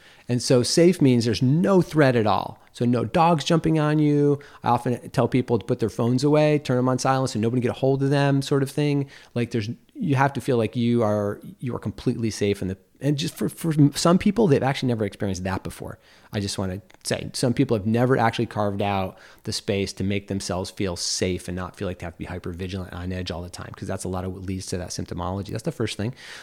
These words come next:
Second step is I teach people some abdominal breathing practices that start to engage the autonomic nervous system,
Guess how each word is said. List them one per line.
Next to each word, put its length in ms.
Second 260
step 320
is 80
I 60
teach 240
people 240
some 160
abdominal 460
breathing 280
practices 640
that 100
start 320
to 260
engage 540
the 100
autonomic 420
nervous 320
system, 380